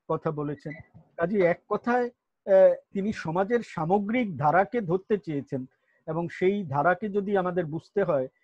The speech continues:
সেই বহুমুখী স্রোতস্বিনী ধারাকে তিনি যেভাবে স্পর্শ করেছেন একজন রেনেসা চরিত্র হিসেবে, তাকে যদি আমাদের উপলব্ধি করতে হয়, তার সবচেয়ে বড় রাস্তা হচ্ছে তার লেখাপত্রগুলোকে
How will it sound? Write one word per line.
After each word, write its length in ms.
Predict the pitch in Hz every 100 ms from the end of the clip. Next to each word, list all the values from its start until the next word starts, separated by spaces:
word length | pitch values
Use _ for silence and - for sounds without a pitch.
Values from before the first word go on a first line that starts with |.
| _ _
সেই 220 | - 170
বহুমুখী 800 | 139 165 208 220 220 220 214 190 - _ _
স্রোতস্বিনী 680 | - 165 196 196 - 226 220
ধারাকে 440 | 170 165 180 202
তিনি 260 | 196 185 185
যেভাবে 380 | 165 170 170 175
স্পর্শ 460 | - 170 165 -
করেছেন 600 | 202 196 170 160 170 143 135 _ _ -
একজন 320 | 165 165 175
রেনেসা 420 | 156 165 180 196
চরিত্র 440 | 185 175 165 - 175
হিসেবে, 480 | 175 160 165 135 123 _ _ _
তাকে 240 | 160 156 175
যদি 260 | 185 185
আমাদের 280 | 175 165 160
উপলব্ধি 480 | 147 165 185 185 208
করতে 320 | 185 - 165
হয়, 200 | 139 131 - _ _
তার 120 | 156 147
সবচেয়ে 400 | 175 147 - 160
বড় 300 | 147 170 165
রাস্তা 360 | 147 - 165
হচ্ছে 400 | 160 156 - 151 - _ _
তার 120 | 147
লেখাপত্রগুলোকে 1080 | 139 139 139 147 156 - 147 147 143 139 135